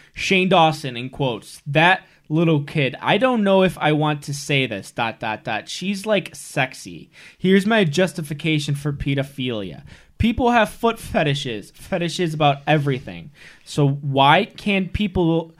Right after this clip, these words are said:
who jerk off to naked babies get arrested? I don't understand that. I actually went to Google pretending to be a pedo and typed in naked babies.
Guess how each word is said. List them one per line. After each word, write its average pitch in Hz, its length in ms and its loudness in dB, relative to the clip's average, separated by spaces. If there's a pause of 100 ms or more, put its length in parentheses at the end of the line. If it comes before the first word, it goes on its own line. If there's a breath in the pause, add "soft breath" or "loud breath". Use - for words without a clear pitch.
(120)
who 165 160 0
jerk 156 300 0
off 156 260 4
to - 100 -6
naked 147 380 2
babies 143 380 2
get 147 120 0
arrested? 127 540 -4
I 151 160 2
don't 180 240 0
understand 139 580 -4
that. 87 160 -12
I 139 300 2
actually 160 360 0
went 147 340 -2
to 143 120 -2
Google 139 300 0
pretending 143 480 -2
to 131 60 -2
be 131 180 -4
a 120 60 -2
pedo 139 600 0 (760)
and 147 180 0
typed 147 280 2
in 143 160 2
naked 131 320 -4
babies. 110 520 -6